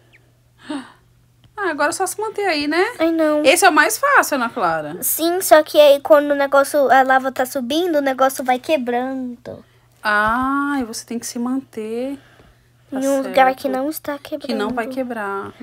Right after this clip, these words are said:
Speaker 2: Ah, não.
Speaker 1: Entendi.
Speaker 2: Ai, esse menino tá colocando um bloco, assim.
Speaker 1: Olha que legal, mas é, é, ah, ele comprou com Robux, com certeza.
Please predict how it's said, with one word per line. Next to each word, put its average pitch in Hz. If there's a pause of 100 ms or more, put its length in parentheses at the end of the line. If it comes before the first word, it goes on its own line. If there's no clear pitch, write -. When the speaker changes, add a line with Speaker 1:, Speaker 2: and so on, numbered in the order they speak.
Speaker 2:
Ah, 403
não. 403
Speaker 1:
Entendi. 247
Speaker 2:
Ai, 330
esse 269
menino 277
tá 285
colocando 330 (100)
um 311
bloco, 277
assim. - (1300)
Speaker 1:
Olha 302
que 415
legal, 415
mas 359
é, 285
é, 277
ah, 302
ele 277
comprou 262
com 277
Robux, 247
com 247
certeza. 214